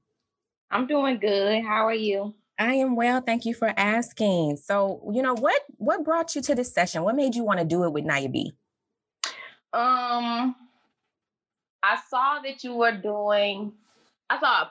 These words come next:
Speaker 1: post that you put on Facebook, actually. And I think it was coincidentally, we both were, I, I think you brung it up at the same time that I was actually gonna tell you to put me on the show because I was going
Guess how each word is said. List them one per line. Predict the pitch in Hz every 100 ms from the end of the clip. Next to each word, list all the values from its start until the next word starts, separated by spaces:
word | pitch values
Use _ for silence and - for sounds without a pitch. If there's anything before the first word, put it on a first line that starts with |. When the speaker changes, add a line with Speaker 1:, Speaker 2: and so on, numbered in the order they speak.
| -
Speaker 1:
post | 247 220
that | 190 -
you | -
put | 196
on | 180 -
Facebook, | 196 190 - 165 -
actually. | 170 165 - 160 156 - - - _
And | 190 202 196 190 185 185 - -
I | 196 -
think | 330
it | 254
was | 226
coincidentally, | - 202 226 226 202 196 226 214 185 170 175 _ _ _ _ _ _ _ _ _ _ _ -
we | 214
both | 185 196 196 - -
were, | 196 185 175 202
I, | -
I | -
think | - 269
you | 262
brung | 208 214 220
it | 214
up | 208
at | 208 196
the |
same | - 220 208 226
time | 220 196
that | 185
I | 202
was | 190 -
actually | 202 - -
gonna | 185 180
tell | 233 196
you | 190
to | 180
put | - 233 196
me | 190 185 -
on | 175 175
the | 190
show | 185 160 247 180
because | 180 - 175 175 -
I | 185 208 240 - _ - -
was | 196 196 165
going | 156 185 214